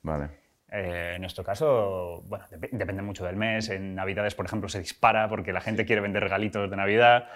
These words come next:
Speaker 2: Eh, en agosto se desploma porque está todo el mundo de vacaciones. Eh, así que, pero bueno, más o menos, eh, bueno, claro, los españoles, por ejemplo,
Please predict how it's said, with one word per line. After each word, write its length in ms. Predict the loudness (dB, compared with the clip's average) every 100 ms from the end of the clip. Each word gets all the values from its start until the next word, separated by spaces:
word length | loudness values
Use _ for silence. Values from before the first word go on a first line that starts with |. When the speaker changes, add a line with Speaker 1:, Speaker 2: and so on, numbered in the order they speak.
| -18 -18 -6
Speaker 2:
Eh, 540 | -2 0 2 2 0 -4
en 460 | -8 -10 -10 -12 -2
agosto 420 | 0 2 0 -2
se 100 | 0
desploma 640 | -2 2 6 6 6 0 -2
porque 160 | -4
está 100 | -2
todo 100 | -2
el 40 | 0
mundo 120 | 2
de 60 |
vacaciones. 640 | 2 4 6 6 4 -2 -10 -20 -20 _ -20 _ -20 -14 2
Eh, 320 | 6 6 2 -2 -6 -8 -14 -10
así 180 | -6 -2
que, 340 | 2 2 2 -4
pero 160 | 2 4
bueno, 220 | 4 -2 -10 -4
más 260 | -2 -2
o 60 | -2
menos, 280 | -2 -2 -4 -6 -8
eh, 600 | -6 -4 -6 -8 -10 -10 -6
bueno, 180 | -6
claro, 200 | -6 -8 -6
los 220 | -6 -4
españoles, 520 | 0 2 4 2 2
por 120 | 0 -2
ejemplo, 560 | 0 -2 0 -2 -4